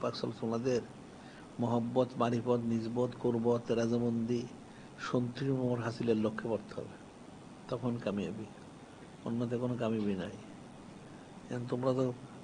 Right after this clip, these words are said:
পোলাপান বুঝবা না সব কথা আমার, আমার সব কথা বুঝবে তোমরা,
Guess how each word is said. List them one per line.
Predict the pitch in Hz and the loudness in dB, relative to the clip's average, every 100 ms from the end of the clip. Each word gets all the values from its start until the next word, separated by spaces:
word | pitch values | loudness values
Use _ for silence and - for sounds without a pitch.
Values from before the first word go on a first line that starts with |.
| - | -6
পোলাপান | - 131 127 127 | 0 2 4 2
বুঝবা | 123 120 120 | 2 2 4
না | 127 | 2
সব | 123 117 | 2 -2
কথা | - 113 | -2 0
আমার, | 104 95 - - - - - - - - - - - - - - - - - | 0 -2 -6 -12 -10 -10 -10 -12 -14 -14 -14 -16 -14 -14 -14 -14 -14 -14 -8
আমার | 127 | -4
সব | - | -4
কথা | 123 120 | -2 2
বুঝবে | 120 123 120 | 4 4 4
তোমরা, | 127 139 139 131 | 4 4 4 4